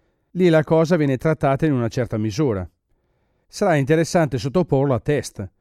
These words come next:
perché qualche preclia lo prenderà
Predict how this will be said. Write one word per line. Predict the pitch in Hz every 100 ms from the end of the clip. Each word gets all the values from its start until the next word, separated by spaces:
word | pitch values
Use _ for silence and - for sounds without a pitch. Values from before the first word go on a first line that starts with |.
| _ _ _
perché | 143 135 143
qualche | - 151 180
preclia | 165 185 - 147 147 160 156
lo | 139 131
prenderà | 131 131 160 139 120